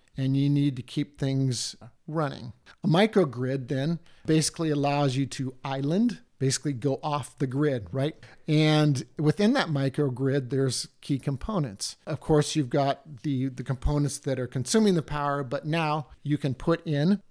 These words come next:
solar arrays. Um, you can put in a large battery. Maybe you have some generators that are hopefully using something that are, that's not too fossil fuel-y. <laughs> But basically, somewhat of a,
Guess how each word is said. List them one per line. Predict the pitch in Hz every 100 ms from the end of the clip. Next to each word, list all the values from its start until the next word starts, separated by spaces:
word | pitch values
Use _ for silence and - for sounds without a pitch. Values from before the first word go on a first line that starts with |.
| _
solar | - 139 151 143
arrays. | 147 147 165 - - -
Um, | 143 143 139 139
you |
can | 131 143
put | - 156
in | 143 139
a |
large | 135 135 135 135 113 - - _
battery. | 107 143 135 139 175 202 170 -
Maybe | 139 160 156
you | 147
have | 143 147
some | - 143
generators | 110 143 147 147 147 160 147
that | 135
are |
hopefully | 127 147 - 147
using | 139 143 135 127
something | - 135 - 139
that | 139 135
are, | 127 110 - -
that's | 139 -
not | 156 160 -
too | - - 180
fossil | 143 147 160 - 170
fuel-y. | 151 - 175 170 185 240 - - -
<laughs> | 202 - 170 - 165 - - - - - - - - -
But | 175
basically, | 143 185 190 190 160 170 160 160 - - _
somewhat | - 185 175 170 165 -
of | 156 139
a, | 139 135 135